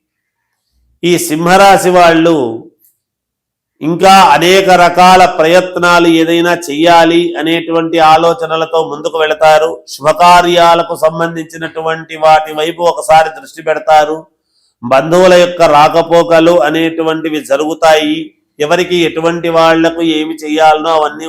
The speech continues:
కూడా మీరు నిర్దిష్టముగా ఒక ప్రణాళికాబద్ధముగా చేసుకొని ముందుకు వెళ్ళేటువంటి ప్రయత్నం చేస్తారు. దూర ప్రయాణాలు చేస్తారు,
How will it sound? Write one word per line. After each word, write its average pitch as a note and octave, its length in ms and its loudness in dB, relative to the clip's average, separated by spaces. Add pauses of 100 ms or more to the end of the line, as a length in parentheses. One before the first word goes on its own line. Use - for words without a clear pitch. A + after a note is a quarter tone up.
కూడా D#3+ 240 -4
మీరు D3+ 180 -12 (140)
నిర్దిష్టముగా D3+ 720 -6 (600)
ఒక D#3 80 0 (140)
ప్రణాళికాబద్ధముగా D3+ 1300 0 (400)
చేసుకొని E3 460 -2 (100)
ముందుకు D#3+ 360 -4
వెళ్ళేటువంటి D#3 720 -2
ప్రయత్నం D#3 500 -4 (120)
చేస్తారు. D3 580 -2 (840)
దూర F3+ 200 2 (220)
ప్రయాణాలు F3 680 2
చేస్తారు, D#3+ 580 0